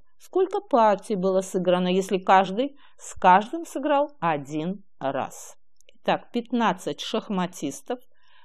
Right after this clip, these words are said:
Каждый играет с четырнадцатью другими, да? И одна партия на двоих.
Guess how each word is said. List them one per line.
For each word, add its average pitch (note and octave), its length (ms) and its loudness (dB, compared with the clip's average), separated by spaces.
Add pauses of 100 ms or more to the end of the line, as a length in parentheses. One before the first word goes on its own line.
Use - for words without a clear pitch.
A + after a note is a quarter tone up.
(160)
Каждый C#4+ 800 4
играет G#3 760 4
с - 220 -10 (280)
четырнадцатью G3+ 1120 2
другими, D3+ 520 -2
да? D4+ 260 0 (400)
И B3 180 4
одна B3 600 6
партия D#4+ 680 4
на D#4 200 0
двоих. C#4 800 0